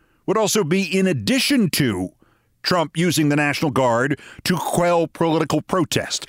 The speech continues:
This would be in addition to what Trump staffers would not deny are at least considerations of invoking the Insurrection Act on January twentieth, twenty twenty-five,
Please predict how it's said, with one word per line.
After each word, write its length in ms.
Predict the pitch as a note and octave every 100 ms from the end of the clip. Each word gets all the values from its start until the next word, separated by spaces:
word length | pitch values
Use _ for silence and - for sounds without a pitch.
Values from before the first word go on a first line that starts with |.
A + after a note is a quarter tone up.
| - -
This 180 | A3+
would 120 | A#3+ D#3+
be 120 | F#3+
in 220 | E3+ F3+
addition 560 | D3 B2 C#4 - C4 D#3+
to 140 | D3
what 220 | C3+ C#3
Trump 180 | - D#3
staffers 460 | - C#3 A#2 C#3 A2
would 240 | C#3 A#2
not 240 | D3+ G3 -
deny 540 | G3+ G#3 C#3+ A#2+ D3+ - - _
are 180 | E3+ D#3+
at 80 | D3
least 240 | G#3 F3+
considerations 800 | F3+ D#3+ G#3+ A#3 E3+ C#3 D#3+ D#3
of 160 | D#3+ C3+
invoking 540 | B2 A#2+ G#3 A#3 G#3+
the 120 | D#3+
Insurrection 640 | D#3+ G#3+ - G3 F3+ - E3+
Act 320 | C3 A#2+ - - - -
on 220 | C3+ C3
January 600 | A2 E3 G3+ G#3 F#3+ F#3+
twentieth, 440 | E3 D3+ C#3 D3 -
twenty 240 | E3+ G3
twenty-five, 560 | D#3 E3 D3+ B2+ A#2+